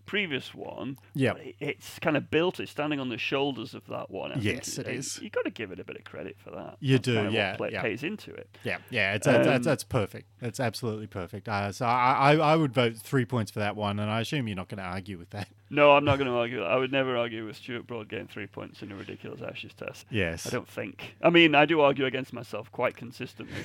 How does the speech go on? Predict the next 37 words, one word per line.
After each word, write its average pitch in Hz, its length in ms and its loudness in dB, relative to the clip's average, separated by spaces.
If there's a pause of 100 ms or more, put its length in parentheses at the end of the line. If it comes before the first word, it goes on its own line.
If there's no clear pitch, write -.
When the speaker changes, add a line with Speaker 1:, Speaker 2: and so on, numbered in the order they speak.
Speaker 1:
so - 200 -8 (200)
Speaker 2:
<laughs> - 180 -6
Speaker 1:
look, - 160 -10
never 139 240 4
say 123 220 4
never. 123 520 2
Speaker 2:
We're, 208 140 12
we're 208 120 12
Speaker 1:
But - 80 6
Speaker 2:
not 285 80 6
very 240 200 10
Speaker 1:
I - 20 4
Speaker 2:
good 170 160 8
at 147 100 0
standing 135 380 4
up 120 120 0
for 110 140 2
our 107 320 2
own 120 180 6
teams, 120 320 8
I - 40 2
think 165 220 6
we've 117 160 4
<laughs> - 0 -
discovered - 580 0
as 139 160 -4
we 113 80 -2
go - 200 -6
along 117 280 0
here. 123 200 -2 (500)
We're, 123 200 4
we're 127 160 4
poor 175 280 4
patriots. 113 640 -4 (320)
Um, 139 460 8 (260)
<laughs> - 240 -14
but 165 280 10